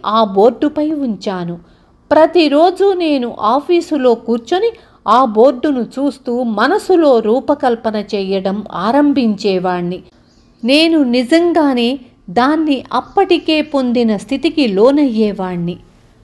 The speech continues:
నేను బయలుదేరడానికి సంసిద్ధుణ్ణి అయ్యాను. ఫర్నిచర్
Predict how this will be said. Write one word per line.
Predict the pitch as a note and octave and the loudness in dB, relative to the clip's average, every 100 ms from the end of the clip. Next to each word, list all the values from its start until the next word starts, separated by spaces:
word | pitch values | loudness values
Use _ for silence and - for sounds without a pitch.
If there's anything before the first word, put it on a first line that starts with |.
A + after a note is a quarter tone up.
| _ - | _ -8
నేను | A#3+ F#4+ A4+ G4+ | 0 4 4 2
బయలుదేరడానికి | A3+ G#3+ C#4 F#4 G#4+ F4+ C#4+ A#3+ A3 G#3 F#3+ G3 C4 | 0 2 2 2 2 0 0 0 -2 -4 -6 -6 -6
సంసిద్ధుణ్ణి | C4+ A#3+ A3+ A3+ D4+ A#3+ B3 A3 G3 | -4 -4 -2 -2 -2 0 0 0 0
అయ్యాను. | F#3 F3+ F3 E3+ E3+ - _ _ _ _ | 0 0 0 -2 -6 -12 _ _ _ _
ఫర్నిచర్ | D4 C#4+ B3+ B3+ B3 A#3 | 2 2 0 -2 0 -2